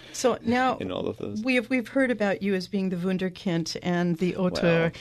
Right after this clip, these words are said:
Speaker 1: here in,
Speaker 2: <laughs>
Speaker 1: in film scoring, and your compositions, every, everything sounds like it's in balance. But to get the real balance, what, what are you, um, um, what is a normal day like for you, Nicholas?
Speaker 2: Well, so,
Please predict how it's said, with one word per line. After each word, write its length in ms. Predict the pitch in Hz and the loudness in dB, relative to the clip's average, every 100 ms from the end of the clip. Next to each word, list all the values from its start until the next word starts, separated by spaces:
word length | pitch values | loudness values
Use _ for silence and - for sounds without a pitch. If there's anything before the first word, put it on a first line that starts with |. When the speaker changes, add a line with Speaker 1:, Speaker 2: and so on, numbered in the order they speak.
| - - | -14 -16
Speaker 1:
here 240 | - 196 180 | 0 4 6
in, 260 | 175 185 151 | 6 6 6
Speaker 2:
<laughs> 160 | 139 | 6
Speaker 1:
in 160 | 185 175 | 6 4
film 300 | - 196 196 | 4 4 4
scoring, 580 | - - 180 170 175 175 - - - | 2 -2 0 0 0 -4 -10 -20 -4
and 340 | 190 180 180 | 0 2 0
your 200 | 196 180 | -2 -2
compositions, 800 | - - 185 180 190 185 208 185 180 | -4 -2 -2 0 -2 0 2 2 2
every, 380 | 180 180 170 - - | 0 0 -4 -6 0
everything 340 | 277 311 294 | 2 8 6
sounds 320 | 277 220 208 | 6 2 2
like 140 | 175 180 | 0 -2
it's 100 | - | 0
in 160 | 175 170 | 0 2
balance. 540 | 165 165 - - - | 0 0 -2 -4 -2
But 220 | 208 - - - - - - | 0 0 -4 -20 -20 -20 -10
to 100 | - | 0
get 140 | 220 247 | 4 6
the 80 | 233 | 6
real 240 | 220 285 | 8 8
balance, 680 | 208 143 82 - - - - | 6 -2 -2 -8 -8 -6 -6
what, 400 | - 208 233 - - - - - - 190 - | -4 2 2 0 -10 -20 -20 -20 -20 -18 -8
what 100 | 320 | -2
are 80 | 349 | 0
you, 420 | 269 208 190 175 - - - - - - _ - | 2 4 2 0 -6 -20 -20 -20 -20 -20 _ -14
um, 200 | - 175 - | -6 -4 -2
um, 240 | 190 175 - | -2 -2 2
what 180 | 254 | 4
is 120 | 285 196 | 4 4
a 60 | |
normal 380 | 175 175 180 170 | 4 6 4 2
day 280 | 165 165 156 | 2 2 2
like 320 | 139 - - | 0 -8 -12
for 160 | - 170 | -10 -6
you, 340 | 151 - - - - - | -4 -6 -8 -12 -20 -4
Nicholas? 640 | 175 160 - 220 - - - - | -2 -2 -4 -6 -4 -6 -8 -2
Speaker 2:
Well, 380 | - 208 180 170 - - - | 6 8 8 2 -8 -20 -8
so, 480 | - 156 143 - | 4 8 8 6